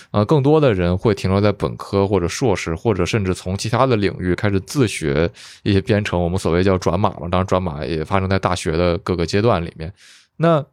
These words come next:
你觉得说从不同的阶段走向社会，比如说从本-，计算机本科走向社会，和从计算机硕士走向社会，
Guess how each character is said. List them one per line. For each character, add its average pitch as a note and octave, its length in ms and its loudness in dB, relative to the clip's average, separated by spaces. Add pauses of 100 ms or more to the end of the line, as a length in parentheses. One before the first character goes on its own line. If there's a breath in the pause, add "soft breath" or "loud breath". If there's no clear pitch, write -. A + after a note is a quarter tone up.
你 C3 280 -4
觉 A2 220 0
得 D#3+ 120 2
说 F#3+ 460 0 (340 loud breath)
从 A#2+ 520 -2
不 A#3 120 2
同 G#2+ 380 -6
的 B2 420 0 (260)
阶 G#3 300 0
段 B2+ 360 2 (520)
走 F#2 260 -2
向 B2 200 2
社 A2+ 180 0
会， F2+ 220 2
比 F#2+ 100 -8
如 F#2 80 0
说 G#2 140 2
从 G#2 420 -4
本-， A#2 160 -2
计 C3+ 120 0
算 A2 120 4
机 A2 120 2
本 - 220 -6
科 G2+ 200 0
走 G#2 140 -2
向 D#2 100 -8
社 - 160 -10
会， F2 180 -6 (380 loud breath)
和 G2+ 160 0
从 G2 400 -4
计 A#2+ 80 -2
算 G2 160 2
机 G#2 140 2
硕 A#2 200 0
士 G2 80 -2
走 - 120 -10
向 G2+ 140 -14
社 - 120 -14
会， - 200 -12